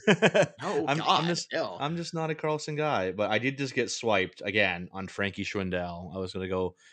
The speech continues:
Speaker 2: Schwindel here, so now I gotta pivot again. Um, uh, I guess I'll go, yeah, I'm between two guys. I'll go with a little Jo Adell here. Uh, where did he just go? Right there. Um,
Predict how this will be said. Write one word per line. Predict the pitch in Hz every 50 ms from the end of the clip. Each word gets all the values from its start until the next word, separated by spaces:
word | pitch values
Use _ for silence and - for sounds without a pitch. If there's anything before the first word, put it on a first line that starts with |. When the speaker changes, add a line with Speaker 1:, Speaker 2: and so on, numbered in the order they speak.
| _ _ _ _
Speaker 2:
Schwindel | - - - 120 117 110 104 101 104 101 101 95
here, | 95 95 92 90 92 90
so | - - 95
now | 92 92
I | 95
gotta | 98 101 92 87
pivot | - _ - 98 95 90 85
again. | 85 78 85 82 82 82 82 85 82 - _ _ _ _ _ _ _ _ -
Um, | - 107 107 107 107 104 104 101 101 98 98 95 92 90 - - _ _ _ _ _ _ _ _ _ _ _ _ _ _ _ _ _ -
uh, | 110
I | 104 101 95 95 101 101
guess | 101 - 139 143 147 139 131 - - - -
I'll | 98 98 95
go, | 92 90 98 95 95 95 92 95 92 92 90 - _ _ _ _ _ _ _ _ _ _ _ _ _ _ _ _ -
yeah, | 151 175 190 185 170 151 - - - - -
I'm | 117 113 110
between | - - - - 120 107 95
two | - - 95 92
guys. | 92 90 92 98 - -
I'll | 143 190 247 285
go | 311 302 247 214
with | 185 151
a |
little | 123 113 113 110 104 98
Jo | 90 - 98 101 101 98
Adell | 95 90 - 95 95 95 95 101 101
here. | 104 113 113 110 113 120 117 - _ _ _ _ _ _ _ _ _ -
Uh, | - 95 95 92 90 90
where | 92 92 92
did | 92 87
he |
just | 82 82 -
go? | - 87 85
Right | 87 87 85
there. | - 90 87 87 _ _ _ _ _ -
Um, | - 107 107 104 104 98 92 87 87 82 82